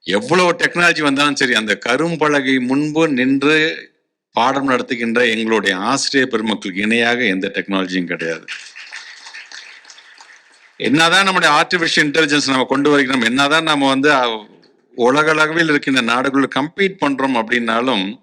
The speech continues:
நேரடியாக நின்று பாடம் நடத்தும் பொழுது பெறுகின்ற அந்த உணர்வு, பகிர்ந்து கொள்கின்ற அந்த கருத்து பரிமாற்றம், நான் சொன்னது அந்த குழந்தைங்க புரிஞ்சுச்சா புரியலையாங்கிற அந்த ஃபேஸ் எக்ஸ்பிரஷனை கண்டு கொள்கிறது.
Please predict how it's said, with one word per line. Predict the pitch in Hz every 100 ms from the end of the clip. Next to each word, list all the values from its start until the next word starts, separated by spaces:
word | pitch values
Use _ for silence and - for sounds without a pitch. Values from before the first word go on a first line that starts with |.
| _ _ _ _ _ _ _ _ _ _ _ _ _ _ _ _
நேரடியாக | 240 120 151 180 185 190
நின்று | 175 151 170 175 185
பாடம் | 151 143 165
நடத்தும் | 160 156 143 151 147
பொழுது | 156 170 170 185 180
பெறுகின்ற | 147 156 175 165
அந்த | 147 123
உணர்வு, | 110 139 143 117 95
பகிர்ந்து | - 127 160 165 156
கொள்கின்ற | 139 123 120
அந்த | 107
கருத்து | 98 123 131 - 139
பரிமாற்றம், | 120 120 113 104 - 87 85 _ _ _ _ _
நான் | 101 107 113
சொன்னது | - 147 165
அந்த | 151 131
குழந்தைங்க | 123 131 135
புரிஞ்சுச்சா | 123 - 135 151 135 139 135
புரியலையாங்கிற | 131 127 123 127 127 120
அந்த | 117 98
ஃபேஸ் | - 135 143
எக்ஸ்பிரஷனை | - 104 - 123 127
கண்டு | 127 104 107
கொள்கிறது. | 110 104 95 87 92 -